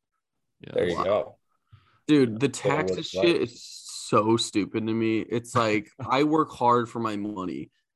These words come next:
Speaker 3: and then I invest it. And then you're just gonna take taxes from the money I make from it. It's like, you
Speaker 2: Again,
Speaker 3: already
Speaker 2: yeah.
Speaker 3: taxed the money that I invested. You know what I
Speaker 1: Right.
Speaker 3: mean?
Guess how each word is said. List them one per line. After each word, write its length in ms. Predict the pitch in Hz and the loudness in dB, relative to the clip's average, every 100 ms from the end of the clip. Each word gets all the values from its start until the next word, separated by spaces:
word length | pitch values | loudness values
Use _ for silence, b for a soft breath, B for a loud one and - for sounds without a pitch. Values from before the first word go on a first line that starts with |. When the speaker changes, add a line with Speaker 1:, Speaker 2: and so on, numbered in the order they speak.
| - | 0
Speaker 3:
and 120 | 120 | 4
then 120 | 123 | 6
I 100 | 123 | 6
invest 540 | 123 117 110 117 - 113 | 4 2 0 -2 -2 -2
it. 240 | 98 - - | -4 -4 2
And 160 | 120 | 4
then 140 | 120 120 | 6 6
you're 200 | 120 123 | 4 2
just 200 | 120 - | 0 -2
gonna 220 | 127 117 | -2 -2
take 260 | - 123 | -4 -6
taxes 540 | - 120 120 - 139 - | -4 -4 -4 -6 -10 -2
from 180 | 127 120 | 2 2
the 80 | |
money 300 | 113 113 131 | 2 2 0
I 40 | 104 | 0
make 280 | 98 104 - | -2 -6 -4
from 240 | 151 156 | -2 0
it. 200 | 165 151 _ _ _ _ | 0 -2 _ _ _ _
It's 60 | 190 | 0
like, 80 | 143 | 2
you 60 | - | 4
Speaker 2:
Again, 60 | |
Speaker 3:
already 180 | 196 202 | 4 4
Speaker 2:
yeah. 80 | - | 2
Speaker 3:
taxed 380 | 170 190 214 - | 0 0 0 -2
the 120 | 147 143 | 2 4
money 540 | 147 175 196 127 123 117 | 6 6 4 4 2 -2
that 200 | 123 123 | 0 2
I 120 | 123 | 2
invested. 640 | 123 113 208 - - - - _ _ _ - | 0 0 -4 -6 -10 -12 -14 _ _ _ -8
You 140 | 110 | 0
know 60 | 135 | 2
what 100 | 139 | 2
I 40 | |
Speaker 1:
Right. 120 | 120 117 | 2 -2
Speaker 3:
mean? 220 | 147 | -8